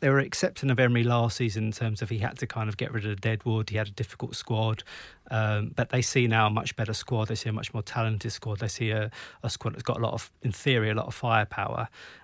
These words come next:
and they don't see any progress in terms of playing style, uh, formation, and actually a coherent th-, uh,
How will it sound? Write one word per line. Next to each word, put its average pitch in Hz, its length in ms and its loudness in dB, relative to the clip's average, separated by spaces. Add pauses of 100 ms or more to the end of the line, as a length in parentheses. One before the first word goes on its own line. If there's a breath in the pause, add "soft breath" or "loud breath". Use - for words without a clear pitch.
(160)
and 117 200 4
they 120 80 4
don't 127 420 4
see 117 420 2
any 117 200 0
progress 120 580 -2
in 117 80 -2
terms 113 300 -2
of 113 100 -2 (160)
playing 113 400 0
style, 104 640 -2 (480 loud breath)
uh, 107 300 2
formation, 110 960 0 (200)
and 117 240 0
actually 113 260 -2
a 110 40 -2
coherent 117 680 0 (460)
th-, - 200 -4
uh, 117 340 0